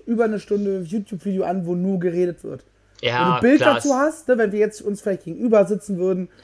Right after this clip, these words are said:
Speaker 2: Ja, gut, wäre wieder was anderes.
Speaker 1: und eine Kamera würde laufen, wäre es dann was anderes, aber das ist halt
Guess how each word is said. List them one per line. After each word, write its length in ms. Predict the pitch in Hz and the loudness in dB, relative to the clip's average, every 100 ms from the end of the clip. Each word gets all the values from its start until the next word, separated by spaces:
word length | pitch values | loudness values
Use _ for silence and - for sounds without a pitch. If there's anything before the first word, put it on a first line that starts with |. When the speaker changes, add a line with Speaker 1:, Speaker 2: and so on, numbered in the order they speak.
| - - | -14 -2
Speaker 2:
Ja, 160 | 135 | -2
gut, 140 | 139 139 | -2 -2
wäre 120 | 139 | 0
wieder 140 | 135 | 2
was 140 | 120 110 | 2 2
anderes. 400 | 113 104 104 - - | -2 -2 -4 -8 -8
Speaker 1:
und 80 | 190 | -2
eine 100 | 190 | -2
Kamera 400 | - 214 240 208 | -2 0 2 4
würde 140 | 196 190 | 2 2
laufen, 260 | 196 180 | 0 0
wäre 120 | 180 | -6
es 80 | 170 | -8
dann 100 | 170 | -12
was 100 | 165 | -14
anderes, 260 | 147 170 156 | -10 -10 -10
aber 220 | 147 147 | -10 -8
das 160 | 143 - | -10 -14
ist 160 | 143 | -12
halt 240 | 143 139 | -10 -10